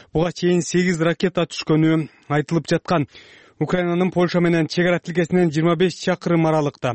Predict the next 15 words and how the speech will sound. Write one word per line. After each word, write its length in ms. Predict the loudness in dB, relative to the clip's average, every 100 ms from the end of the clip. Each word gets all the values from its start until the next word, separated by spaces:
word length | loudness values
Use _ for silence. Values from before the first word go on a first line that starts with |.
| -6 -2
үч 300 | -2 -2 -2
жүз 140 | 0
алтымыш 380 | 0 -2 -2 -2 -4
чарчы 480 | -4 -2 -2 -2 -4 -2
чакырым 540 | -2 -2 0 0 2
аянтта 340 | 2 0 -2 0
жайгашкан 540 | 0 -2 -2 -2 -4 -6 -20 -20 -4
бул 240 | 0 0
полигондо 560 | 0 0 2 2 2 0
Украина 560 | 0 -4 -2 0 0 -2
аскерлери 500 | -2 -2 2 2 2
нато 380 | 2 0 0
менен 260 | 2 2 0
биргеликте 440 | 0 0 -2 -2
машыгуу 600 | 0 0 -2 -6 -2 -2